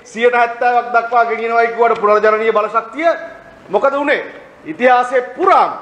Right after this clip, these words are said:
හැම ආණ්ඩුවක්, හැම ආණ්ඩුවක්ම මොකද කරලා තියෙන්නේ? විදුලි බලයත් එක්ක සෙල්ලම් කරා. පාරිභෝගික හැටියට අපි දන්නෝ ඒක. මොකද සෙල්ලම?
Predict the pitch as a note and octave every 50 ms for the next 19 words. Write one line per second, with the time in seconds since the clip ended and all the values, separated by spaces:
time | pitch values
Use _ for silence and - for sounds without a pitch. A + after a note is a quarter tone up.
0 | - - - C#4+ F4 G#4 G4+ F#4 E4 C4+ B3+ A#3+ G3+ D#3+ - - - - - -
1 | _ _ _ _ _ _ - A#3+ C4+ D#4+ F4 E4+ D#4+ D#4+ D#4+ D#4+ D#4 D4+ C4 D4
2 | - - A#3+ B3+ A#3+ A#3+ - A3 A3+ A#3 A3+ G3 G#3+ G#3 G3 F3+ F#3 F3 E3 -
3 | - - - _ _ _ _ _ _ _ _ - B2 C3 D#3 G3+ G3+ B3+ A#3+ B3+
4 | B3 B3 A#3+ A#3+ A#3 A3+ - - A3 A3+ - G#3 G#3 F#3+ F#3 F3+ E3+ D#3+ - -
5 | A2 - - - - - - - - - - A3 B3+ D4 F4 E4 E4 E4 D#4+ D#4+
6 | D4 C#4+ C#4+ D4 C#4+ C4 C4+ C4 A#3+ A3 G#3+ G3+ F#3 D#3 C#3 - - - - _
7 | _ _ _ _ D#3+ G#3 A#3+ D4+ D#4 D#4 A#3+ C4 C4+ C#4 C4+ C4 B3+